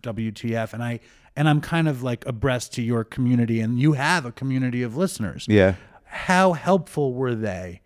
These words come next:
Speaker 1: uh, or just being among them, giving them the show, giving them your story in your grief?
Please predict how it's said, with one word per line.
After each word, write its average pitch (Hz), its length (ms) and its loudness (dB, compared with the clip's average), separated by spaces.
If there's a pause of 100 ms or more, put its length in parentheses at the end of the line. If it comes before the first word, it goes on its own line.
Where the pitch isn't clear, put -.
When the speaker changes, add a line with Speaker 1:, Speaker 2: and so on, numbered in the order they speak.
(360)
Speaker 1:
uh, 117 340 2 (340)
or 156 120 -2
just 123 340 -6
being 170 240 4
among 139 480 4
them, 95 400 -4 (420)
giving 180 360 4
them 135 360 2 (240)
the 123 160 0
show, 117 540 2 (260)
giving 170 360 4
them 139 180 2
your 127 160 2
story 117 640 -2 (240)
in 139 140 2
your 123 140 4
grief? 101 480 -6